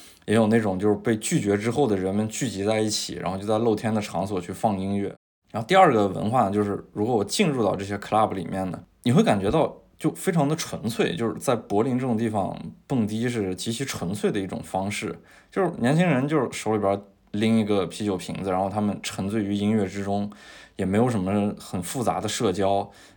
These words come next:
就是自己喝自己的酒，然后自己蹦自己的迪，就是很自我，我，我，我想怎么着就怎么着的一种，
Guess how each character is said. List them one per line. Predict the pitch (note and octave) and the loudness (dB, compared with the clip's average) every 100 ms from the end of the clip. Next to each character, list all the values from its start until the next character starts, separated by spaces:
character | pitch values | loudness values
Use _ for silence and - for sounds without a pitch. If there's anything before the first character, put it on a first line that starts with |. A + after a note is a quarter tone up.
| - | -6
就 | G2+ | -6
是 | F2+ | -4
自 | B2 | -4
己 | G2+ | -4
喝 | F2 A2 | -2 -2
自 | G#2 | 0
己 | G2+ F2 | -2 -4
的 | F#2+ | -4
酒， | - - - | -4 -6 -6
然 | F2+ | -6
后 | |
自 | F2+ G#2+ | -6 -8
己 | F#2+ E2+ - - | -6 -6 -6 -6
蹦 | A#2 G2+ | -2 -2
自 | G2+ | -2
己 | F#2+ | -6
的 | - F2 | -6 -8
迪， | F2+ F#2 - - | -6 -6 -8 -10
就 | - F#4+ | 0 0
是 | - - A2+ | 0 -4 -10
很 | - - | -12 -8
自 | E2+ A2+ | -4 -2
我， | F#2 - - - - | -4 -6 -14 -16 -16
我， | - | -12
我， | G#2+ - | -10 -8
我 | G2 | -6
想 | F#2+ F2+ G2 | -4 -2 -2
怎 | |
么 | E2 | -2
着 | F#2 G2 | -2 -2
就 | F#2+ | -2
怎 | E2+ | -6
么 | - | -4
着 | F#2 F#2 | 0 0
的 | F#2 | -2
一 | |
种， | F#2 | -4